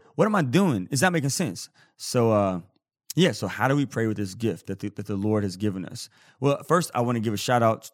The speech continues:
to the Great Adventure Bible. Uh, it can be purchased now, eh, through Ascension. It's, it's this great gift to the church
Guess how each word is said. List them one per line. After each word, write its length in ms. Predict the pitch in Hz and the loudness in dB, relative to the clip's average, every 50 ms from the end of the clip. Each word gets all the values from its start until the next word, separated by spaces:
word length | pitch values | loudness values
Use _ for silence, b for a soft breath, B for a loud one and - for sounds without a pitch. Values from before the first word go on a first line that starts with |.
| - - | -10 -6
to 140 | - 127 | -4 -2
the 100 | 110 110 | -2 -2
Great 200 | 101 - 120 120 | 0 0 0 0
Adventure 360 | 120 107 107 110 104 - 110 95 | 2 0 0 -4 -4 -4 -6 -2
Bible. 480 | 87 104 101 101 104 131 151 143 b b b b b b b | 0 0 0 2 0 -2 -6 -8 b b b b b b b
Uh, 320 | - 110 104 101 95 90 - - - | -4 -2 -2 -2 -2 -4 -6 -6 -4
it 200 | 117 120 120 - | -4 -4 -4 -4
can 120 | - 117 | -4 -4
be 80 | 110 104 | -4 -4
purchased 600 | - 110 113 117 - - 151 139 - - - - _ _ _ | -4 -4 -4 -4 -6 -10 -12 -12 -12 -14 -16 -20 _ _ _
now, 520 | 98 95 95 90 90 107 131 147 156 160 - _ - | -8 -4 -4 -4 -4 -4 -6 -8 -10 -14 -16 _ -6
eh, 180 | 113 110 107 104 - | -6 -6 -6 -4 -2
through 120 | 120 110 | -2 -2
Ascension. 480 | 101 - - 113 110 - 135 139 139 135 b b b b b | -2 -2 -4 -6 -6 -6 -6 -8 -10 -12 b b b b b
It's, 260 | - 123 113 - - - - | -4 -2 -2 -2 -4 -4 -4
it's 160 | 120 110 - | -6 -4 -4
this 140 | 110 101 - | -6 -10 -8
great 280 | - 120 117 117 107 | -4 -4 -4 -2 -4
gift 260 | 107 113 117 113 - - | -4 -6 -6 -6 -6 -8
to 60 | 104 | -6
the 100 | 104 98 | -6 -6
church 520 | - - 123 113 117 - - - - - | -6 -6 -6 -6 -6 -6 -10 -14 -16 -16